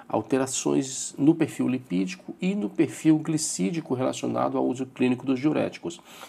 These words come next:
Fato este que não ocorre com, eh, a classe dos inibidores adrenérgicos do tipo de ação central. Em geral, as principais reações ou efeitos colaterais são decorrentes da própria ação de origem central das medicações desta classe,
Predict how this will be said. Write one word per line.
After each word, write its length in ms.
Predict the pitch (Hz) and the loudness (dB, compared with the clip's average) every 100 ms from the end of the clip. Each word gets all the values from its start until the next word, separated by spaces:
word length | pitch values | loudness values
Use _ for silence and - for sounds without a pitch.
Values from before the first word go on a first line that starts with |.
| - - | -20 -6
Fato 440 | - 117 - 113 | 2 4 6 4
este 320 | 131 143 - | 4 0 -6
que 120 | - | -2
não 200 | 131 160 | 2 2
ocorre 520 | 185 185 120 135 160 175 - - - | 2 2 2 2 0 -4 -10 -20 -12
com, 420 | - 110 123 127 123 - - - | 0 2 2 0 -4 -8 -8 0
eh, 200 | 110 107 | 2 2
a 60 | |
classe 400 | - 107 120 120 | 2 2 4 2
dos 160 | 123 110 | 0 4
inibidores 480 | 113 110 107 113 107 | 4 6 6 6 4
adrenérgicos 600 | 104 101 110 117 - 117 | 2 2 2 -2 -2 2
do 80 | 113 | 2
tipo 420 | - 120 117 - | 2 -2 -2 -4
de 200 | - 117 | -2 -2
ação 320 | 117 - 127 | -2 -4 -4
central. 500 | - 151 - 80 - - - - - - - - - - - | -2 -2 0 -2 -4 -16 -20 -20 -20 -20 -20 -20 -20 0 4
Em 140 | 226 | 4
geral, 540 | 214 110 120 135 120 110 | 4 4 4 4 0 -4
as 160 | 107 | -8
principais 600 | - - 123 131 - 175 | -6 -6 -4 -2 0 0
reações 680 | 156 107 - - 127 143 117 | 0 0 -2 -2 0 0 0
ou 160 | 104 110 | 0 -2
efeitos 480 | - 123 - - | -2 0 0 0
colaterais 880 | - 120 113 - 98 127 143 107 - - - - - | -2 -2 -2 -2 -2 -2 -2 -6 -8 -14 -20 -20 -6
são 180 | - 147 | 2 4
decorrentes 500 | 160 160 151 160 160 | 4 4 4 4 2
da 140 | - | -2
própria 640 | - - 156 226 - 151 - | -2 0 0 0 -4 -4 -2
ação 560 | 123 - - 147 165 | -2 -2 0 2 2
de 80 | 127 | 4
origem 380 | 131 131 127 139 | 6 6 4 2
central 560 | - 151 - 147 165 131 | -2 -4 -2 0 0 0
das 140 | 107 | -2
medicações 680 | 113 110 110 107 - 120 113 | -2 -2 -6 -4 -2 -2 -2
desta 240 | 117 123 | -4 -2
classe, 420 | 107 95 90 - | 0 0 -2 -10